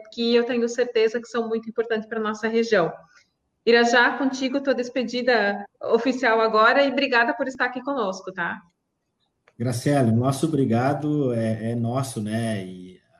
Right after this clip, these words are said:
Speaker 2: a vocês, a, ao Novo Rural, né, que nos proporcionou esse momento de estarmos aqui,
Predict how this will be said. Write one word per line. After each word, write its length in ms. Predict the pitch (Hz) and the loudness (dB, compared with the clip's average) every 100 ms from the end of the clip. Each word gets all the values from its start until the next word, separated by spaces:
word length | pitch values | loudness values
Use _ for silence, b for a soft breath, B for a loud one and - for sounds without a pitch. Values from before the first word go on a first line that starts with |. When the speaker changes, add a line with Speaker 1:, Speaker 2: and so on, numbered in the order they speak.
| _ | _
Speaker 2:
a 80 | 107 | -8
vocês, 640 | 104 110 - 127 147 143 110 | -4 -4 -2 0 2 2 0
a, 380 | 113 110 104 - _ _ - | 2 0 -2 -12 _ _ -6
ao 140 | 113 | -2
Novo 260 | 123 120 127 | 0 2 2
Rural, 460 | 117 113 120 139 | 2 2 2 2
né, 160 | 120 120 | 0 -4
que 120 | - | -4
nos 220 | 113 110 | -4 -4
proporcionou 960 | - 113 113 110 - 107 107 131 127 107 | -6 -8 -4 -4 -2 -2 0 0 0 -2
esse 240 | 113 127 | -4 -4
momento 500 | 113 104 107 131 131 | -4 -2 -2 -4 -6
de 80 | - | -12
estarmos 480 | - - 117 117 110 | -12 -4 -2 -2 -2
aqui, 560 | 101 - 123 135 120 | -6 -4 0 0 0